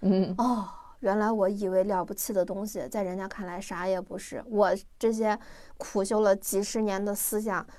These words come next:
Speaker 2: 都比不上人家一个金镯子。
Speaker 1: 嗯。
Speaker 2: 但人家名气挺仗义的。他发现悉达多的闪光点是他会写字，一个在世俗上用得上的技能。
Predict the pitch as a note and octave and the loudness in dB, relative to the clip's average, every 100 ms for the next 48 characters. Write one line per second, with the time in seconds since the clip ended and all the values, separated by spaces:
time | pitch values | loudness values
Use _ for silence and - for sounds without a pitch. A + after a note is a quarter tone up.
0 | - - A#3 G3+ G3+ G#3+ G#3 F#3 G3 G3+ | 4 10 10 8 0 0 0 2 2 2
1 | F#3 G3 G3+ G3+ F#3 E3+ F#3 F#3+ - - | 2 2 2 0 0 -2 0 -2 -6 -14
2 | - G3 G3 F#3 F3+ G3 - - - D#4+ | -8 2 4 4 2 -4 -10 -18 -12 -12
3 | - - - - - - B4+ F4+ G#3+ E4+ | -12 -18 -18 -18 -20 -4 2 4 4 4
4 | A#3 G#3+ A3+ - C#4+ G3+ - - - - | 2 0 -2 0 2 2 -2 -14 -6 0
5 | G#3 G3 F4+ C#5 E4 G#3 F#3 F3+ F3+ - | 0 4 4 4 4 4 0 -4 -8 -16
6 | - - F#4 G4 G#4 G4 C4 C4 - - | -14 -4 2 2 4 4 2 0 -12 -20
7 | - - - D#4+ D4+ D4+ D#4+ D#4 C#4 E3+ | -20 -4 2 4 4 6 6 6 4 -2
8 | G#3+ A#3+ - A3+ G#3+ A#3 A#3 - - - | 0 -2 -2 -4 -2 2 2 0 -6 -6
9 | G3 - _ - G3 A#3 A#3 A#3 - C4 | -8 -8 _ 0 2 4 4 2 2 0
10 | A#3 C4+ C#4 G3 A3+ G#3 G#3 A3+ G3+ - | 0 -2 -2 -2 0 0 -2 -2 -4 -2
11 | B3+ G3+ | -2 -2